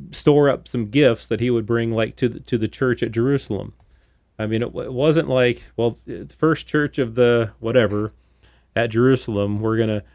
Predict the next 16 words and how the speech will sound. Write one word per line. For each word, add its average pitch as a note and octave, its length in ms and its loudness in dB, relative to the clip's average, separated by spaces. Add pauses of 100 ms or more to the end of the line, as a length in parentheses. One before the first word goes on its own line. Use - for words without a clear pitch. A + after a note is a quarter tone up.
(340)
he C#3 140 -6
wa-, D3+ 140 0
it D3+ 100 0
wasn't D#3 300 2
anything D3+ 340 -2
like B2 300 0
that. F2 360 -2
It B2+ 100 -8
was A2+ 440 -6 (140)
the, A#2 160 4
the B2 180 2
people C3+ 600 0 (540)
there, A#2+ 600 2 (480)
the A#2 120 -2
believers A#2+ 760 -2
were, A2+ 340 0